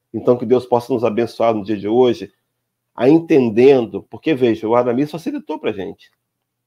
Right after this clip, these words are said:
Emmanuel facilitou pra gente. Jesus facilitou pra <laughs> gente. O que que tá faltando? A gente orar e agir. Só isso que tá faltando. Mas comecemos hoje.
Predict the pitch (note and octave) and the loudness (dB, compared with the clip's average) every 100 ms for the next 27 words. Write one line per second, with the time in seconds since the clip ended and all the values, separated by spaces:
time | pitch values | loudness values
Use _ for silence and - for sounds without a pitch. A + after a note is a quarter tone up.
0 | _ _ D#3+ D3+ C#3+ F3+ G3+ - C#3 C3 | _ _ 2 4 6 6 4 2 0 0
1 | A#2 C3 A2 G2+ F#2+ - - _ _ _ | 2 -2 -4 -6 -6 -8 -14 _ _ _
2 | _ _ G2 D#3+ D#3 A2+ D#3+ G#3+ F3 F3 | _ _ 2 4 4 4 2 2 2 2
3 | D#3 - D#3+ - - - D3 - - G2+ | 2 4 2 2 -4 -6 -6 -6 -10 -14
4 | - _ _ - D3+ - D3 C3+ B2 D#3+ | -14 _ _ -6 -4 0 2 0 2 2
5 | G#3 B2+ A2+ _ _ _ _ _ _ _ | 2 0 -10 _ _ _ _ _ _ _
6 | F3 C3+ C#3+ D#3+ C#3 G#2+ A2 C3+ _ _ | -6 -4 -2 0 2 2 0 -4 _ _
7 | _ _ A2+ C3+ A2 E2 - _ _ _ | _ _ -4 -2 -2 -6 -16 _ _ _
8 | _ - G#3 E3 - B2+ G2+ - - - | _ 0 2 2 -6 -6 -6 -8 -16 -20
9 | _ _ _ - D3+ D3+ D3+ - - D3 | _ _ _ -8 -2 -2 -4 -14 -8 -4
10 | C#3+ - D#3 D3+ - G#2+ - - - | -4 -2 -2 -2 -4 -8 -10 -14 -20